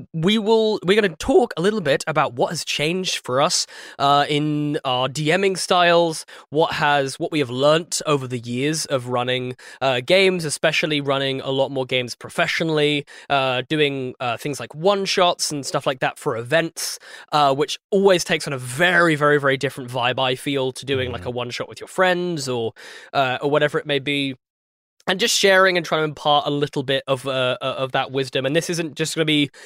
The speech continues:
Speaker 1: D and D centric. This is sort of, hopefully this will be advice and stuff that you can take into, uh, you know,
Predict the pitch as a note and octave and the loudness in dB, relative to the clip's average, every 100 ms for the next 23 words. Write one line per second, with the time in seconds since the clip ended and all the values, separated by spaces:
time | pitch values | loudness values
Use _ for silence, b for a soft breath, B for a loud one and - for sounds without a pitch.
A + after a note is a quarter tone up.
0 | B B D3 D3+ D3 D#3+ E3+ E3+ - F3+ | B B -2 -2 0 -2 -2 -2 0 0
1 | E3 D#3+ - - D#3+ D3 - C3+ C3+ - | 0 -2 -2 -4 -4 -4 -4 -6 -8 -12
2 | - F3 F3 E3 D#3 D#3 D3 C#3+ C#3+ C3 | -2 0 0 -2 -2 -2 -2 0 0 2
3 | C#3 C3+ C3+ - C3+ - C#3+ B2 C3 D3 | 0 0 -4 -4 -4 -4 -10 -8 -10 -4
4 | C3 - C#3+ C3+ B2 - C3+ B2+ A#2 - | -6 -4 -6 -6 -6 -8 -6 -6 -10 -14
5 | B B B C3+ B2+ A#2+ A#2 A#2 A#2 B2+ | B B B -2 0 0 -2 -4 -6 -4
6 | D#3+ B2 | -2 -2